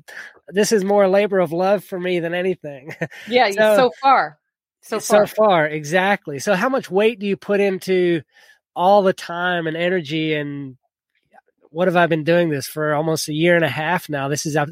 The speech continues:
Speaker 1: I think will be episode seventy-eight.
Speaker 2: Yay.
Speaker 1: So <laughs>
Speaker 2: What do you
Speaker 1: I
Speaker 2: do
Speaker 1: only
Speaker 2: for your
Speaker 1: one
Speaker 2: hundredth
Speaker 1: week. I don't do three a
Speaker 2: episode?
Speaker 1: week. How's that?
Speaker 2: What do you do for hundredth episode?
Speaker 1: I don't know yet. <laughs>
Speaker 2: Hmm, time to start thinking about that.
Speaker 1: It is time to start thinking about that.
Speaker 2: Yeah.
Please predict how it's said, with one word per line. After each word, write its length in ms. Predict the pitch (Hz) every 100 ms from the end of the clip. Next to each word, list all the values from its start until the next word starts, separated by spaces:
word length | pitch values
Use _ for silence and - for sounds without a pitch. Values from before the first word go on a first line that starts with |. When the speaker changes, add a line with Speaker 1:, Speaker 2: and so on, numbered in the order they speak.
| 143
Speaker 1:
I 40 | 151
think 200 | 190 175
will 100 | 165
be 180 | 175 170
episode 480 | 165 170 180 170
seventy-eight. 720 | - 185 180 165 165 185 143 - _ - - -
Speaker 2:
Yay. 180 | 440 427
Speaker 1:
So 380 | 403 170 165 139 -
<laughs> 40 | - - 147
Speaker 2:
What 100 | 277
do 40 |
you 60 | 247
Speaker 1:
I 20 |
Speaker 2:
do 60 | 415
Speaker 1:
only 80 | -
Speaker 2:
for 60 |
your 140 | 381 320
Speaker 1:
one 80 | 320
Speaker 2:
hundredth 220 | 370 349
Speaker 1:
week. 120 | 160
I 40 |
don't 120 | 330 226
do 120 | 392
three 160 | 202
a 20 | 247
Speaker 2:
episode? 240 | 226 156
Speaker 1:
week. 100 | 160 _ _ - 113 _ -
How's 200 | - 180
that? 260 | 185 220 262 135 _
Speaker 2:
What 100 | 285
do 40 | 330
you 80 |
do 160 | 320 339
for 60 | 339 277
hundredth 320 | 339 381 -
episode? 580 | 247 196 - 185 165 160 _ _ _ _
Speaker 1:
I 120 | 165
don't 140 | 180 180
know 140 | 202
yet. 380 | 247 214 139 131
<laughs> 40 | 135
Speaker 2:
Hmm, 880 | - 180 202 - 285 381 302 240 208
time 180 | 220
to 60 | 226
start 240 | 247 214
thinking 220 | 226 269 220
about 200 | 196 -
that. 340 | 226 196 - _ -
Speaker 1:
It 180 | 156 160
is 160 | 185
time 220 | - 165 160
to 60 |
start 260 | - 160 -
thinking 240 | 165 147 156
about 260 | 143 143
that. 260 | 147 131
Speaker 2:
Yeah. 60 | 110